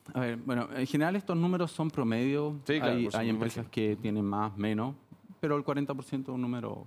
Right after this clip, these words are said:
Speaker 1: razonable, eh, y que ha ganado más fuerza últimamente con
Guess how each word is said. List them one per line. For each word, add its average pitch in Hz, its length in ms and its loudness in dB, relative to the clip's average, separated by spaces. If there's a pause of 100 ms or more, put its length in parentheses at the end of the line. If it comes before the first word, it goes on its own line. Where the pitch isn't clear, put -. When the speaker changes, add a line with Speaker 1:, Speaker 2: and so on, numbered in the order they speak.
(140)
Speaker 1:
razonable, 104 640 -2 (480)
eh, 113 420 2
y 127 140 2
que 127 240 2
ha 131 100 2
ganado 135 360 2
más 135 220 2
fuerza - 300 -4
últimamente 131 460 0
con 131 340 -2